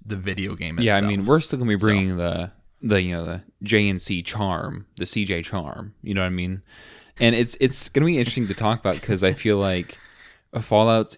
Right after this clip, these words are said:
Speaker 2: is such a staple, like, just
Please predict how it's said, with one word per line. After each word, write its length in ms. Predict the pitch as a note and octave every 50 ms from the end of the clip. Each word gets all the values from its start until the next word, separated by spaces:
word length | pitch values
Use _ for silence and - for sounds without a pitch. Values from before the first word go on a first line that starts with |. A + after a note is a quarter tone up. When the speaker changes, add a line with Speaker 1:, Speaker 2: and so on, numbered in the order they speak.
| - -
Speaker 2:
is 160 | G2+ G2+ -
such 180 | - G#2+ - -
a 60 | G2
staple, 680 | - - - - F#2 F2+ F#2 - G#2+ G#2+ A2 A#2 A#2 - _ _ _ _ _ _ _ _ _ _ -
like, 220 | G#2+ G2 F#2+ -
just 260 | - G#2+ G2+ - -